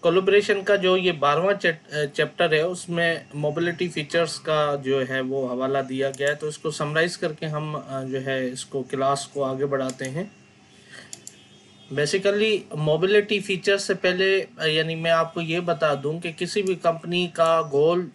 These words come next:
जो होता है वो ये होता है कि company की production के लिए और उसके जो सेल्स पर्सन वगैरह होते हैं उसको internal और external calls बहुत करनी पड़ती है,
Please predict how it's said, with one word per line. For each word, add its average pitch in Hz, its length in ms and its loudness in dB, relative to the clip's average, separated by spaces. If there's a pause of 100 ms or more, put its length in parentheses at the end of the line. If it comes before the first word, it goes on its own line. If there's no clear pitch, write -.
जो 143 200 2
होता 147 320 2
है 151 160 0
वो 147 160 -2
ये 151 220 -2
होता 165 340 2
है 151 120 4
कि 156 520 0 (100)
company 165 460 0
की 170 520 -4
production 180 680 0
के 180 140 0
लिए 151 460 0
और 143 260 -2
उसके 147 300 -6
जो 156 140 -2
सेल्स 160 360 0
पर्सन 165 360 -4
वगैरह 151 300 0
होते 151 320 0
हैं 143 60 0
उसको 147 420 -6
internal 165 480 -2
और 156 160 2
external 156 460 -4
calls 156 460 -2
बहुत 147 220 0
करनी 131 280 -4
पड़ती 120 440 -12
है, 113 60 -10